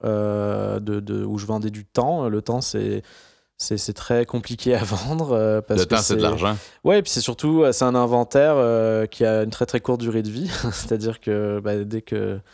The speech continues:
Speaker 1: t'as, t'as vécu, dès que t'as quelqu'un qui a passé une heure à ton bureau, euh, si tu l'as pas rentabilisé, c'est une heure perdue, là. Fait qu'on s'entend qu'il y a pas vraiment plus périssable comme denrée, euh, euh, d'inventaire.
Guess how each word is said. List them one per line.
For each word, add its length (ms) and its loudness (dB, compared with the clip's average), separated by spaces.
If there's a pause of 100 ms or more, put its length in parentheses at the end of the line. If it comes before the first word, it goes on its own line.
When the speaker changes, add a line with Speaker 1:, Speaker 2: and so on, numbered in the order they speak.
(380)
Speaker 1:
t'as, 240 0
t'as 180 0
vécu, 320 -6
dès 140 2
que 40 -10
t'as 100 4
quelqu'un 280 0
qui 80 2
a 60 4
passé 340 0
une 60 0
heure 120 4
à 60 2
ton 160 -2
bureau, 460 2
euh, 140 0
si 120 -4
tu 140 -6
l'as 80 4
pas 100 0
rentabilisé, 520 0
c'est 160 -4
une 120 -4
heure 140 -6
perdue, 360 -6
là. 120 -10
Fait 140 -10
qu'on 140 -6
s'entend 300 -8
qu'il 120 -12
y 20 -4
a 60 -4
pas 180 -2
vraiment 320 -2
plus 180 -14
périssable 640 -2
comme 180 -4
denrée, 540 -4
euh, 240 -6 (640)
euh, 140 0
d'inventaire. 640 2